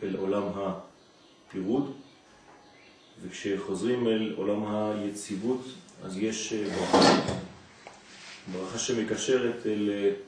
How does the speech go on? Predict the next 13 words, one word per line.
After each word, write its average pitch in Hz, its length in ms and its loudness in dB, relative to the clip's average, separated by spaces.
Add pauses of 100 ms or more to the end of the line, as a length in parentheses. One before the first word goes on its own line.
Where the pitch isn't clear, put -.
(1080)
אל 101 200 -2
הבחינה 110 540 0
שנקראת 110 420 -2
עולם 98 280 0
הבא. 90 200 -2 (1600)
כלומר, 107 420 0 (100)
כל 117 220 2
אלה 127 340 6
הם 113 100 2
ירידה 110 340 2
לעולם 110 400 6
הזה, 104 320 0 (2750)
ניתוק 113 420 4